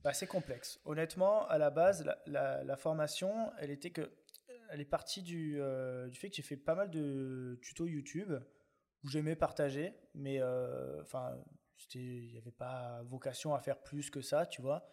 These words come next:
Et, euh, ben, mon ami Nico qui travaille avec moi m'a dit, euh, « J C, franchement, euh, le monde de la formation, ça commence à se développer dans des domaines comme l'immobilier, et cetera. Euh,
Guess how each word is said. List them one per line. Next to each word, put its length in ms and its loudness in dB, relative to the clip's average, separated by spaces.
Et, 200 4
euh, 340 4
ben, 140 -2
mon 100 0
ami 140 0
Nico 320 0
qui 100 -8
travaille 240 2
avec 240 -2
moi 160 4
m'a 140 0
dit, 200 -6
euh, « 140 4
J 100 -4
C, 200 -4
franchement, 440 -2
euh, 200 6
le 100 -2
monde 180 2
de 60 4
la 120 6
formation, 800 0
ça 160 -2
commence 380 -2
à 80 4
se 120 -8
développer 680 -2
dans 160 -2
des 100 -6
domaines 380 -2
comme 180 -8
l'immobilier, 840 -2
et 20 -8
cetera. 600 2
Euh, 160 4